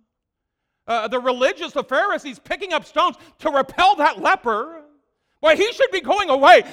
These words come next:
He should be crying out, "Unclean." He should be outside of the city, but he's coming to Christ, asking the Lord Jesus Christ to heal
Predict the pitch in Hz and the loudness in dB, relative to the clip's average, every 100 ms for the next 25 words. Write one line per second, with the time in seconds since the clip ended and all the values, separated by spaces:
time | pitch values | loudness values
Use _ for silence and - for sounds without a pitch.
0 | - 403 453 494 427 - 370 381 294 285 | -8 -6 -4 -4 -4 0 2 2 0 0
1 | 381 - 403 359 - 330 330 359 453 539 | -2 -2 -4 -4 -6 -8 -6 -4 -2 -4
2 | 440 370 381 370 339 269 262 349 403 269 | 0 0 2 -2 0 -2 -2 -2 -2 -6
3 | 330 339 330 - 403 440 - - 320 349 | -6 -4 -2 -2 -2 -2 -6 0 2 2
4 | 311 - - _ _ _ _ _ _ 208 | -2 -12 -20 _ _ _ _ _ _ -12
5 | 254 285 - 294 226 202 202 233 190 220 | -12 -12 -18 -18 -16 -16 -16 -16 -18 -20
6 | 170 185 _ - 208 226 185 _ _ _ | -20 -20 _ -20 -20 -18 -20 _ _ _
7 | _ _ _ - 196 _ 349 | _ _ _ -20 -20 _ -20